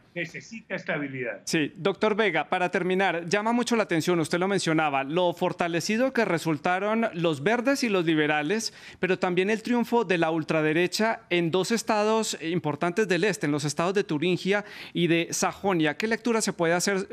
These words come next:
Speaker 2: sobre estos tres partidos en particular?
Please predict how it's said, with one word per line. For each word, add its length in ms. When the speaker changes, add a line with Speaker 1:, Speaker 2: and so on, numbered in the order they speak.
Speaker 2:
sobre 320
estos 540
tres 180
partidos 440
en 100
particular? 560